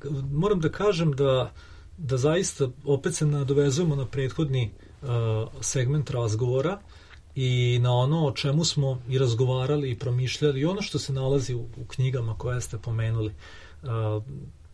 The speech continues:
Srpska Vojvodina koja je bila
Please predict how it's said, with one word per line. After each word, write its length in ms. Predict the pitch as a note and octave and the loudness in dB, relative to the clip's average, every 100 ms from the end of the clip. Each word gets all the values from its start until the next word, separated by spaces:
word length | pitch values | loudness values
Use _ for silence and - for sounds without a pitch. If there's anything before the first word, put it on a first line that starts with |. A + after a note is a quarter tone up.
| - - - - - - | -20 -18 -16 -16 -16 -6
Srpska 420 | - F#3+ - D#3+ | -2 0 2 2
Vojvodina 640 | D3 D3+ E3+ D3+ D3 C#3+ - | 4 4 2 2 0 -2 0
koja 160 | D3 | 2
je 60 | C#3+ | 2
bila 460 | B2 B2+ C3+ C3 | 2 2 2 0